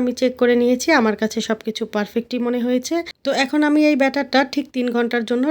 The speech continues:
রেস্টে রেখে দিব। আর আপনাদের হাতে যদি কম সময় থাকে তাহলে অন্তত এক ঘন্টা হলেও রেস্টে রাখবেন। তো এখানে আমার ব্যাটারটা একদম সেট হয়ে গিয়েছে। এখন আমি এই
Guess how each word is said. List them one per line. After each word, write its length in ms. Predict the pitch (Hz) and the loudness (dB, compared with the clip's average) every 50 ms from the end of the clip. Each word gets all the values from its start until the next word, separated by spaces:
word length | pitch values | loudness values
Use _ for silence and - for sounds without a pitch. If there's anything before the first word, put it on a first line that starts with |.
| 269 240 | 2 0
রেস্টে 220 | 208 - - 202 190 190 | 0 0 -2 -4 -4 -6
রেখে 160 | 185 - 180 165 | -4 -6 -6 -6
দিব। 120 | 175 165 175 175 - - 185 | -4 -6 -6 -8 -8 -8 -8
আর 80 | 190 196 190 | -6 -6 -6
আপনাদের 300 | 190 - 214 233 233 254 226 - | -4 -2 -2 0 0 0 -2 -2
হাতে 220 | 233 247 247 311 320 269 311 | -4 -4 -2 -2 -2 0 0
যদি 160 | 302 262 311 302 - | 0 0 -2 -2 0
কম 120 | 285 285 285 285 - | 0 0 0 0 0
সময় 220 | 294 269 277 269 254 254 | 0 0 0 -2 0 -2
থাকে 180 | 254 254 294 285 269 | -2 -2 -2 -2 0
তাহলে 200 | 247 240 233 233 233 233 | 2 2 4 4 4 2
অন্তত 220 | 226 - 233 240 285 277 - - | 2 0 0 0 0 0 2 0
এক 80 | 214 202 202 226 | 0 0 2 0
ঘন্টা 200 | 226 226 254 247 226 | 0 2 2 0 0
হলেও 200 | 247 254 302 311 247 | 2 2 2 2 2
রেস্টে 220 | 196 - - 202 180 180 | 0 0 0 -2 -2 -2
রাখবেন। 300 | 175 170 175 170 165 175 - - - - - _ - | -4 -6 -6 -8 -8 -8 -10 -18 -20 -20 -18 _ -4
তো 60 | 269 262 254 - 262 | -4 -2 2 4 2
এখানে 240 | 254 254 285 302 302 302 302 | 2 4 2 2 2 4 4
আমার 160 | 294 311 302 254 | 2 2 2 2
ব্যাটারটা 340 | 269 269 277 294 269 320 339 320 - 240 | 0 0 0 -2 0 0 0 2 2 0
একদম 220 | 226 214 254 247 240 | 0 2 0 0 0
সেট 220 | - - 240 233 233 | 2 2 0 2 4
হয়ে 140 | 240 240 226 202 | 2 2 2 4
গিয়েছে। 260 | 233 233 226 - 294 294 - - 208 | 2 2 2 2 0 -2 0 2 0
এখন 200 | 226 214 - 262 262 - | 0 0 0 0 0 2
আমি 180 | - 220 240 254 | 2 2 4 4
এই 100 | 247 247 | 4 4